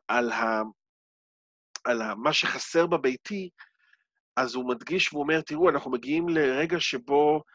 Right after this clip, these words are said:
אנחנו צריכים להכיר בכך שה-, הדבר נהיה שווה להיפוכו." כלומר, אנחנו מנסים להסתכל על הביתי, על הנאמן, על המוכר,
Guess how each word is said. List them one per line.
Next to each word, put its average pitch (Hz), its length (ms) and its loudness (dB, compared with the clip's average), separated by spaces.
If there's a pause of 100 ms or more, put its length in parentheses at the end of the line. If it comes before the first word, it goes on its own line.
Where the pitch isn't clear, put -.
(180)
אנחנו 117 200 -4
צריכים - 280 -8
להכיר 156 400 -2
בכך 147 400 0
שה-, 117 640 0 (340)
הדבר 143 460 0
נהיה 151 280 2
שווה 143 300 0
להיפוכו." 139 680 0 (500)
כלומר, 113 500 0 (640)
אנחנו 123 200 -2
מנסים 131 340 -4
להסתכל 170 440 -2
על 170 100 2
הביתי, 127 600 -2
על 120 140 2
הנאמן, 110 540 -2 (800)
על 110 100 -2
המוכר, 113 640 2